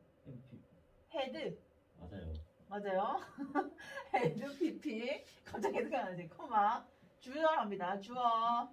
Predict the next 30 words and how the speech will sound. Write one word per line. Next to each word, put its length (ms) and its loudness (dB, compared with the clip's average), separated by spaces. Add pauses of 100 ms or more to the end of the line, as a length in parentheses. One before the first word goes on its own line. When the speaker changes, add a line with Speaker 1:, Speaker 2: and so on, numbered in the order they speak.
(640)
Speaker 2:
그다음에 680 2 (200)
would, 220 -6 (280)
should, 260 -4 (360)
could, 240 -2
might 320 0 (100)
하고. 540 0
그다음에 260 2
뭐? 340 2 (260)
Speaker 1:
have 140 -10
P 80 -12
P. 100 -18 (280)
Speaker 2:
어, 220 0 (100)
have 640 -2
P 160 -10
P. 140 -12
이렇게 300 -6
생겼죠. 320 -10
그죠? 240 -10 (760)
그래서 260 0
이거 280 6
가정법 480 4
과거 280 6
완료는 680 2
과거 380 4
사실에 420 4
대한 200 4
반대 340 -4
표현이 380 2
되는 220 -4
겁니다. 540 0